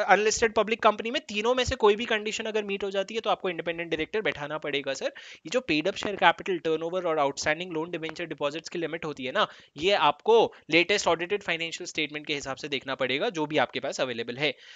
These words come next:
सर, पर ये अनलिस्टेड पब्लिक कंपनीज में भी तीन एक्सेप्शन इन्होंने दिया है। बोले अगर आप जॉइंट वेंचर कंपनी या wholly owned subsidiary या डोरमेंट कंपनी होगे ना, तो आप भले ही आपकी पेड अप शेयर कैपिटल दस करोड़ या उससे ज्यादा है, भले ही आपका टर्नओवर सौ करोड़ या उससे ज्यादा है, आपको ये प्रोविजन एप्लीकेबल नहीं होगा।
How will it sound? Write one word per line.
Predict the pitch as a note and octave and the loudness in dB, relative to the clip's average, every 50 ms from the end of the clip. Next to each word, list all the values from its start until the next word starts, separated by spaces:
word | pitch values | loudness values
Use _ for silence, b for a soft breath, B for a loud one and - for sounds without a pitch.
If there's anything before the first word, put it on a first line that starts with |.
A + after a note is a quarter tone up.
| B B - | B B 6
सर, | B3+ C#4 | 6 8
पर | C4+ D4 D4+ C#4+ | 10 8 8 8
ये | C4+ D#4 | 4 0
अनलिस्टेड | - - - F#3+ G#3 C4+ D4 D4+ - - C#4+ C#4+ - | 0 4 4 4 4 4 0 -2 0 0 -2 4 8
पब्लिक | - - F#3 A3+ C4+ - - | 8 8 8 6 0 4 6
कंपनीज | A3 G3 F#3+ - A3 A#3+ A3+ - G#3 C#4 - - _ _ | 6 6 6 0 -4 -4 -4 -4 -6 -8 -10 -14 _ _
में | F3 G3 A3 | 4 4 4
भी | A3 D4+ E4 | 6 4 2
तीन | - - C4+ C#4 | 2 0 2 2
एक्सेप्शन | B3+ - - - A#3 - - A#3+ A#3 | 2 2 4 2 0 2 0 -2 -2
इन्होंने | A3 G3+ G3+ G3+ G3+ G#3 G#3 | -2 -4 -4 -4 -4 -4 -4
दिया | F3+ D3 B2+ | 0 0 0
है। | A#2 - B B B B - | 0 0 B B B B 4
बोले | D#3+ G3+ B3 C#4+ | 6 10 10 10
अगर | C#4 C4 C4+ C#4 | 10 10 8 8
आप | C#4 B3+ | 8 8
जॉइंट | G3+ G3 F3+ G#3 A3+ G#3+ | 8 6 6 6 4 0
वेंचर | A#3 A3+ G#3+ A#3+ | -2 0 0 -2
कंपनी | A#3+ A#3 A3+ G#3 G3+ G#3+ A3+ A3 | 0 2 0 0 0 -4 -2 0
या | A3+ A3+ | 0 2
wholly | F#3 E3+ D#3+ F3 F#3 G#3 | 2 0 0 0 0 -2
owned | G#3 G3+ | -2 -2
subsidiary | G3 - F#3 - - F#3+ F3+ G3 G3+ | -2 -6 -6 -4 -4 -6 -4 -2 -2
या | G#3 | -2
डोरमेंट | G3+ F3 D3+ D3 D3 F3 F#3+ F#3 | 2 4 4 4 2 0 -4 -2
कंपनी | - F3+ F3 F3 G3 F#3 | -2 -2 -2 -4 -8 -8
होगे | F3 E3 D3+ D3 | -6 -4 -2 -2
ना, | B2+ A#2+ A#2+ B B B B B | -2 -2 -4 B B B B B
तो | - A#3+ | 8 10
आप | B3 C4+ - - | 10 10 6 0
भले | D#3+ C3 E3+ F3+ A3 | 0 2 4 4 8
ही | C#4 | 10
आपकी | D4 B3+ A#3+ - C4 | 10 10 10 8 2
पेड | A#3 A#3 G#3 G3+ | 4 4 4 4
अप | G#3+ | 4
शेयर | G3+ - G#3+ G3+ | 2 0 0 4
कैपिटल | - G3 F#3+ - F#3+ F#3+ | 4 4 4 4 0 0
दस | F#3 F3+ E3+ - | 0 0 0 0
करोड़ | - F3+ E3+ E3+ E3+ E3 | -2 -2 -2 0 -2 -2
या | E3+ E3 | -2 -2
उससे | D3+ - E3 | -4 -6 -4
ज्यादा | D3+ D#3 D3+ C#3+ D#3 | -2 0 0 0 -2
है, | D#3 C#3+ | -4 -4
भले | C3+ D3+ E3 F#3 | -4 -2 0 0
ही | G#3+ A#3 | 2 6
आपका | A3 G3 - - G3+ | 6 6 6 4 0
टर्नओवर | - - E3 D#3+ E3+ F3 F#3 | -2 -2 -2 -2 -2 -4 -6
सौ | F3+ - D#3+ D3+ | -4 -2 -4 -2
करोड़ | D3+ E3 D#3 D#3+ D#3 D#3 | -2 -4 -6 -6 -6 -4
या | D#3+ D#3 | -6 -6
उससे | C#3+ - - | -6 -8 -4
ज्यादा | D3 C#3 C3 - G#3 | -2 -2 0 0 0
है, | G3+ | -2
आपको | D#3+ C3+ - - D3+ | -2 -6 -6 -6 -6
ये | C#3+ C#3+ | -6 -6
प्रोविजन | - C#3 B2+ C3 B2 C3+ C#3 C3 | -6 -8 -8 -8 -10 -8 -8 -8
एप्लीकेबल | A#2 - - A2+ A2+ A2 F#2 - A3 | -10 -10 -12 -16 -16 -14 -14 -12 -10
नहीं | F#3+ B2+ A#2 C3 A#2 | -10 -10 -10 -12 -16
होगा। | G#2+ A2 A2 G#2+ C3+ B2+ | -18 -16 -2 2 2 2